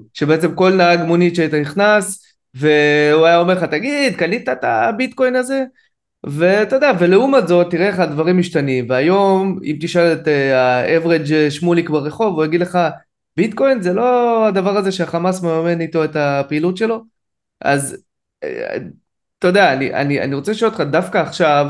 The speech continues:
על רקע המשבר העולמי הזה שיש לנו, המשבר הכלכלי, ועכשיו כל האי-יציבות הביטחונית, השוק מתחיל להתעורר. תראה, הביטקוין כבר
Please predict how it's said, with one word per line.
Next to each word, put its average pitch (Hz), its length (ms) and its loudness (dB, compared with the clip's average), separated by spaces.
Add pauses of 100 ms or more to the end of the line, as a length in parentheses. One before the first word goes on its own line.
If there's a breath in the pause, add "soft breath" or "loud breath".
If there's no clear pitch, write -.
(540)
על 127 160 -2
רקע 170 300 0
המשבר 143 540 2
העולמי 135 680 2
הזה 127 220 -2
שיש 127 280 -8
לנו, 123 160 -2
המשבר 117 300 -4
הכלכלי, 139 640 0
ועכשיו 120 280 -10
כל 135 140 -6
האי-יציבות 165 1120 -2
הביטחונית, 143 680 -4 (380)
השוק 233 360 -6
מתחיל 208 260 -2
להתעורר. 220 480 0 (420)
תראה, 165 260 2
הביטקוין 180 440 0
כבר 170 220 -2